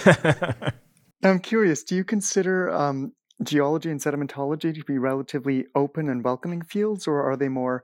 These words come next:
Speaker 1: uh, closed and, uh, insular or inward-looking?
Speaker 2: No, I, I think that they're, they're very, um,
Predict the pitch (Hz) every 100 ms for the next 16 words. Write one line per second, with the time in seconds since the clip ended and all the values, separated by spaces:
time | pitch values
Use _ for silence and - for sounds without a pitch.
0 | - - - - 135 127 - 147 139 131
1 | 117 123 123 107 - - - 151 135 -
2 | 131 143 135 131 120 120 - 139 131 127
3 | - 127 - 139 - _ _ - - -
4 | 147 156 151 147 147 147 143 143 175 170
5 | 160 143 143 131 131 127 113 120 127 127
6 | 113 107 98 90 87 98